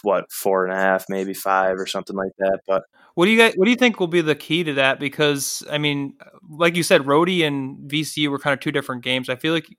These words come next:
Speaker 2: um, you all slowed it down against Rhodey, but, like, sped up V C U a lot more than I was expecting. So what do you
Speaker 1: Mm-hmm.
Speaker 2: think will,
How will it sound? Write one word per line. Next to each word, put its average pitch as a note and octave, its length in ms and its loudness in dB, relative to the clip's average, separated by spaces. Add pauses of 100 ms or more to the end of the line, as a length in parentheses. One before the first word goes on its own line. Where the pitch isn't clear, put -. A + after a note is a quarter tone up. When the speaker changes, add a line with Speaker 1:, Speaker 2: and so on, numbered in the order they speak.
Speaker 2:
um, C3+ 440 0
you D3 160 -2
all C3+ 180 4
slowed D3+ 440 0
it C#3 160 -10
down C3+ 500 0
against C3 260 -10
Rhodey, C#3+ 360 -4
but, C3 180 -12
like, C3 200 -10
sped - 400 -4
up C3+ 280 0
V C#3 160 -8
C - 160 -12
U C3 100 -6
a B2 40 -8
lot C3 300 2
more C#3+ 180 -2
than C3 120 -6
I C3 80 0
was B2+ 120 -4
expecting. B2+ 600 -8
So C3 240 -8
what C3+ 100 -8
do C#3 40 -6
you C#3 60 -6
Speaker 1:
Mm-hmm. - 40 -6
Speaker 2:
think D3+ 140 -6
will, C3+ 180 -6